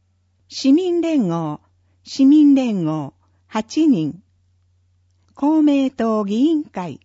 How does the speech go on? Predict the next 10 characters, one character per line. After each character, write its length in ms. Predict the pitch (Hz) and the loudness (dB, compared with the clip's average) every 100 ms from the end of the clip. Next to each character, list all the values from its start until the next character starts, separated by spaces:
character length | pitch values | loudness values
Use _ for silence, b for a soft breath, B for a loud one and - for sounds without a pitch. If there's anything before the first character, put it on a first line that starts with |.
| _ _ _ _ _ _ | _ _ _ _ _ _
公 260 | 240 262 | -6 -2
明 260 | 233 220 214 | 0 0 -4
党、 400 | - 175 170 175 _ _ | -8 -10 -10 -16 _ _
六 340 | 190 214 - 302 | -10 -8 -4 -4
人。 240 | 208 139 _ _ _ _ _ _ _ _ _ _ _ | -4 -8 _ _ _ _ _ _ _ _ _ _ _
清 320 | - 277 330 | -10 -4 -4
風 300 | 349 311 311 | -4 -4 -4
ク 180 | 302 302 | -4 -6
ラ 160 | 254 185 | -6 -8
ブ、 220 | 131 | -12